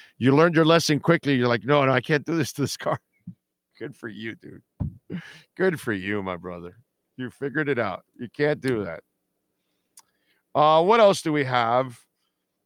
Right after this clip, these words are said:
Uh, the passing con-, w-, some of you out there, you really overreacted on Tua,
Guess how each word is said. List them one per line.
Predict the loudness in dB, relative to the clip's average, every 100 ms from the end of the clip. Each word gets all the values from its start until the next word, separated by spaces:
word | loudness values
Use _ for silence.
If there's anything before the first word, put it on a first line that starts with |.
| 2
Uh, | 4 4
the | 2
passing | 2 2 2 0 -4 -4
con-, | -4 -4 -4
w-, | -8 -14
some | -6 0 2
of | 2
you | 4 4
out | 4 2
there, | -4
you | -4 0 0
really | 2 0 0
overreacted | 0 0 0 0 2 2 2 0 -4
on | -6 -8
Tua, | -10 -6 -2 -4